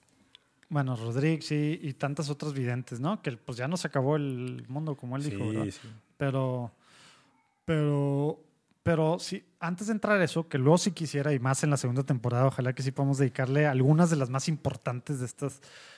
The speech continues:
Speaker 1: de estas apariciones, dedicarle un episodio bien y entrar a desentrañarlo un poco, Rafa.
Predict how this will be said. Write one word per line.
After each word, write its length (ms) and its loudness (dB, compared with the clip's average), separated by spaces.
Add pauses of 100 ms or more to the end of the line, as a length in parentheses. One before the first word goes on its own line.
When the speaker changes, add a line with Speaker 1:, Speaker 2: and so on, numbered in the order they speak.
(220)
Speaker 1:
de 100 -4
estas 240 -4
apariciones, 680 2
dedicarle 420 2
un 100 6
episodio 560 0
bien 360 0
y 60 0
entrar 400 -4
a 120 2
desentrañarlo 680 -2
un 60 0
poco, 300 -4
Rafa. 360 -8